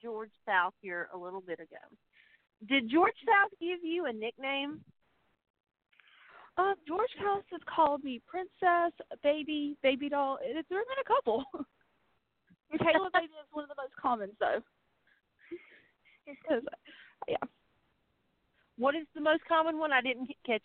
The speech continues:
Speaker 1: that.
Speaker 2: Oh, probably Baby or Baby Doll.
Speaker 1: Um, that is, that's funny, uh, because he always gives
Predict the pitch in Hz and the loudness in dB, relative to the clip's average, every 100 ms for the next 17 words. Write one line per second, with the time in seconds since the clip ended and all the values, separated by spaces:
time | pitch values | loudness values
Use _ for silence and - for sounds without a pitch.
0 | - 175 - _ _ _ _ _ _ - | -2 -4 -4 _ _ _ _ _ _ 0
1 | - - _ _ _ _ - _ - 392 | 0 0 _ _ _ _ -20 _ 0 4
2 | 554 381 240 185 208 127 240 - _ _ | 4 4 2 0 -2 -8 -12 -14 _ _
3 | _ _ _ 262 247 214 - - - - | _ _ _ -6 -4 -4 -6 -8 -8 -12
4 | - - 349 _ _ _ _ _ - _ | -20 -20 -20 _ _ _ _ _ -20 _
5 | _ _ - _ _ _ _ _ _ _ | _ _ -20 _ _ _ _ _ _ _
6 | _ - - - - 220 214 208 190 190 | _ -20 -20 -2 4 6 6 2 -6 -18
7 | _ _ _ _ _ - - _ _ _ | _ _ _ _ _ -12 -12 _ _ _
8 | - 247 - _ 285 277 - - 247 254 | 0 0 0 _ -4 -4 -8 0 2 2
9 | - - 262 247 202 180 _ _ 196 196 | -2 0 2 2 0 -10 _ _ 4 6
10 | 190 185 208 233 202 - 226 240 240 240 | 6 4 -4 -6 -6 -10 -2 2 6 6
11 | 277 285 233 240 233 226 | 2 -2 -4 0 0 -2